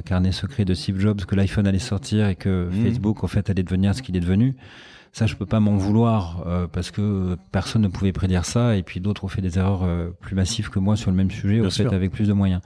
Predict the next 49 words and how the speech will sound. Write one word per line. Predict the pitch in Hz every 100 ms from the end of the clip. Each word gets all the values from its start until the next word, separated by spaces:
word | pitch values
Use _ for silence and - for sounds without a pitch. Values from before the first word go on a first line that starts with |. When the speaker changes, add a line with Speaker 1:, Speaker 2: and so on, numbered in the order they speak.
| - - - -
Speaker 1:
Mais | 104
justement, | 104 123 123
le | 98
problème, | - 110 110
c'est | - 98
que | -
à | 92 98
cette | - 101
époque, | 98 113 98 -
on | - 92
a | 92
décidé, | 95 - 107 107 107 95
et | 85 92 80 -
sur | - 101
mon | 101
impulsion, | 101 - 98 110
de | 98
faire | - 92
un | 90
très | - -
gros | 120 113
pari | 107 110 110 107 _ - - -
à | 98
la | 95
taille | 92 95 90
de |
la | 92 85
boîte, | 104 123 127 -
et | 101
que | 101
c'était | 95 95 -
un | 92
pari | 98 104 113 - - - - _ _
dont | 104 110 110
le | 117
risque | 120 131 -
et |
l'impact | 110 104 123 123 -
étaient | 92 104 98 - -
trop | - 139
risqués | 120 123 - - 135 135
par | 123
rapport | 107 - 104
à |
la | 104
taille | 104 101
de |
la | 92
société. | 90 101 - 92 -